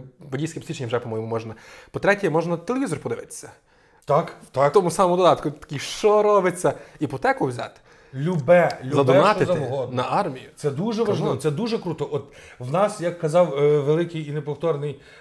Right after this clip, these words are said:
Speaker 2: е, Віталій Кличко, е, діджиталізація повним ходом йде.
Speaker 1: Капітально.
Speaker 2: Але знаєш що? Але у Львові ще досі немає електронного квитка.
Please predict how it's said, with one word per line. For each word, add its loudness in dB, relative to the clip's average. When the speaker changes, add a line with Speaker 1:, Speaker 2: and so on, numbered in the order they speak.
Speaker 2:
е, -2
Віталій -2
Кличко, -2
е, -10
діджиталізація -6
повним -2
ходом -4
йде. -14
Speaker 1:
Капітально. -10
Speaker 2:
Але 0
знаєш -8
що? -14
Але -10
у -2
Львові -4
ще -8
досі -10
немає -8
електронного -12
квитка. -14